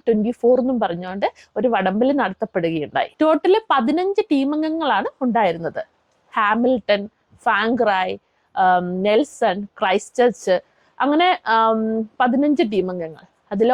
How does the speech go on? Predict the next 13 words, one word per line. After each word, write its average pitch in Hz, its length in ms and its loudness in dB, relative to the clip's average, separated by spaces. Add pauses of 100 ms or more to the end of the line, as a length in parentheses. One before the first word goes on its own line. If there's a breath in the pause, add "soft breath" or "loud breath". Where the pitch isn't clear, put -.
ഓക്ലൻഡിലെ 285 720 0 (340 soft breath)
തെക്കൻസും, 247 600 -2 (320)
ആ, 196 300 4
ബ്രിസ്ബനിലെ, 247 840 2 (300)
ആ, 190 160 2 (200)
ബ്രിസ്ബെയിൻ 294 440 2
സെവൻസ് 277 500 0 (100)
ഓസ്ട്രേലിയ 277 560 2
എന്നുള്ള 190 260 -2
ടീം 175 280 -6
അംഗങ്ങളും 180 320 -6
കൂടെ 196 300 0 (260 loud breath)
ചേർന്ന് 208 360 2